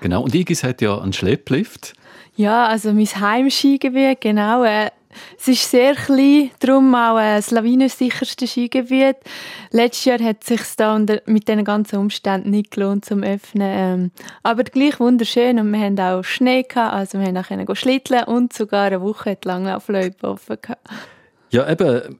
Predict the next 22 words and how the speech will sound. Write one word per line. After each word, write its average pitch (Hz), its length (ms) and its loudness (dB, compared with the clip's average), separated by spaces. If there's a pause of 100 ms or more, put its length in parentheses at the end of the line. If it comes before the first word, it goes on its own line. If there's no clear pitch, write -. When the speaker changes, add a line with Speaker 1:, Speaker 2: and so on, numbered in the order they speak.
Speaker 1:
wir 123 160 2
schauen 170 320 2
ja 131 360 2
im 104 220 0
letzten 110 360 0
Winter 135 300 2
auf - 120 -4
eine 98 380 -2
sehr - 280 -2
erfolgreiche, 107 720 -2
äh, 90 500 0
Skisaison 101 720 -2
zurück. - 440 -4
Äh, 127 140 0 (540)
fieberst 113 520 0
du 110 60 0
eigentlich 101 260 -4
noch 104 80 0
mit 95 160 -4
deinen 95 180 0
Kolleginnen 92 540 -2
mit? - 440 -4